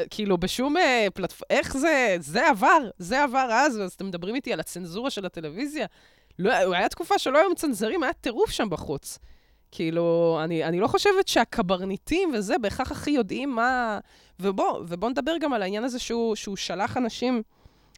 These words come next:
שלח אנשים על קשת, קשת עשו עליו לפני איזה שנה,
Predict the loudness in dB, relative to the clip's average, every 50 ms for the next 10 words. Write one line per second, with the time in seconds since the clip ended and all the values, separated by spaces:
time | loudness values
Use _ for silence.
0 | _ _ -20 -20 -20 _ _ _ _ _ -12 -8 -6 -6 -2 -2 -2 -2 -2 -4
1 | -6 -6 -6 -6 -6 -6 -6 -6 -6 -8 -8 -8 -8 -6 -6 -6 -6 -6 -6 -8
2 | -10 -12 -6 -4 -4 -2 -2 -4 -6 -6 -8 -8 -4 -2 0 0 0 0 -2 -4
3 | -6 -8 -12 -10 -8 -8 -6 -6 -6 -6 -6 -4 -4 -4 -4 -6 -6 -6 -8 -8